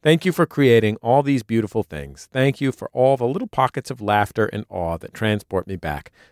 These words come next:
to this pulsing world. P S, I don't have any dispute interesting enough for justice, but I do wonder sometimes if there are other Hong Kong listeners out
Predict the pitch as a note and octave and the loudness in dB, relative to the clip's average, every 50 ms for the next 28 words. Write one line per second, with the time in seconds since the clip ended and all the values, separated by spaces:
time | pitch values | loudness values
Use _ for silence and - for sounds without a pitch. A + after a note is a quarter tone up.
0 | - _ - - - D#2 - - - C#2+ C#2 - - D#2 C#2 C2 B1+ C2 B1 - | -20 _ -14 -10 -8 -8 -8 -8 -8 -6 -6 -6 -6 -10 -10 -10 -12 -12 -12 -12
1 | - - - _ _ _ _ _ _ _ _ _ _ _ - - D3+ A#2 F2 - | -12 -14 -16 _ _ _ _ _ _ _ _ _ _ _ -2 2 2 4 2 0
2 | - - - - _ _ _ _ _ _ A#2 A2 G#2+ C#3 D3+ F3 D#3 C#3 B2+ - | -4 -10 -16 -16 _ _ _ _ _ _ -6 -2 2 4 4 4 4 4 2 2
3 | - E3 E3+ F#3+ G3 D3+ C3+ - - - A2+ G#2+ - - A2+ G#2+ A#2 G#2 - - | 2 2 2 2 2 0 0 -2 0 0 0 0 0 0 -4 -4 -6 -6 -8 -6
4 | G2+ F#2 F#2 F2+ F#2 E2+ - - - F2 D#2 D2+ - D3 D3+ C#3 - - C2 G#1 | -6 -6 -4 -6 -6 -8 -8 -10 -10 -12 -10 -2 2 2 2 2 2 -2 -10 -12
5 | - - - _ _ _ _ _ _ - - G2 G2 G2 - - - A#3+ D3 G#2 | -14 -14 -18 _ _ _ _ _ _ -12 -6 -4 -4 -4 -4 -4 -4 -2 -2 -2
6 | E2+ D2 D2 - - F#2+ F2+ E2+ - E2+ D#2 D2 F#2 G2 - - - - - C3+ | -2 -4 -8 -10 -10 -10 -12 -12 -12 -12 -12 -12 -12 -14 -14 -16 -14 -6 -2 0
7 | C3+ C#3 C#3+ D3+ - - D3 D3+ D#3 F#3 F#3+ F3+ - - A#3 B3 A3+ - - F#2 | 2 2 2 2 0 0 0 0 0 0 0 -2 -4 -6 -6 -6 -4 -4 -4 -6
8 | D#2 D2+ C2+ C2 C2+ - - D2+ B1 A#1+ - C#2+ B1 A1 | -6 -6 -10 -12 -14 -14 -14 -14 -16 -16 -16 -16 -16 -18